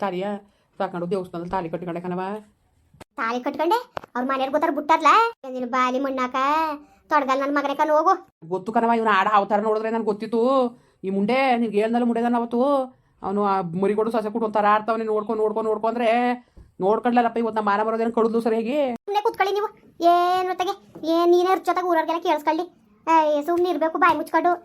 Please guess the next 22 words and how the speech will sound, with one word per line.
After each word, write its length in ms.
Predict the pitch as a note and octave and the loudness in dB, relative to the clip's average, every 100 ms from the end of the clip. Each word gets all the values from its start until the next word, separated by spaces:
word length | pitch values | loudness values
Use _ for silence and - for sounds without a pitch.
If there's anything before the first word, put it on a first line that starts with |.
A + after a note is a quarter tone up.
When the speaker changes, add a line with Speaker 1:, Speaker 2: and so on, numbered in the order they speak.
| - _ D4 D4+ | -14 _ 2 4
Speaker 2:
ಏನ್ 140 | E4+ | 4
ನೀವೇ 160 | F4 D4+ E4+ | 4 2 0
ಸರಿ 140 | F4+ | -2
ಅತ್ತ 120 | E4+ D4 | -2 2
ಕರಮ್ 200 | D#4 C#4+ D4 | 2 2 2
ಗಡಿಗಳು 220 | D4+ D#4+ | 0 0
ಕಣಾಕು 220 | E4+ D#4+ E4+ | 0 2 0
ನಾವು. 140 | F4 F#4+ - _ _ | 0 -2 -6 _ _
ಏ, 120 | D4+ D#4 D#4 | -2 0 2
ಸುಮ್ನಿರು, 380 | F#4 F4+ F4+ G#4 - _ - | 2 2 0 -4 -6 _ -4
ಅದೇನು 300 | D#4+ E4+ F4+ F4 | 0 2 2 0
ಎಂತದ 220 | D#4 E4+ F#4 | 0 -2 0
ವಿಚಾರಿಸ್ತೀನಿ, 400 | E4+ D#4+ E4+ F4 E4 | 0 0 -2 0 2
ಬಾಯ್ 100 | G4 | 2
ಬರ್ಕೊಬೇಡ 280 | D4 D#4+ E4+ | 0 0 0
ನೀನು. 160 | F4+ F#4+ - _ _ _ _ - | -2 -4 -8 _ _ _ _ -6
ಹೆಂಗ್ 180 | D4+ C#4 C#4+ | -4 -4 -8
ಮಾಡ್ಬೇಕು 240 | C4 C4+ | -6 -6
ಅಂತ 160 | C4+ C#4+ | -4 -4
ಮುಂಡೆ 120 | C4 B3+ | -2 -2
ಮಗನ 140 | C4+ | 0
ಈಗ 100 | C#4 | -2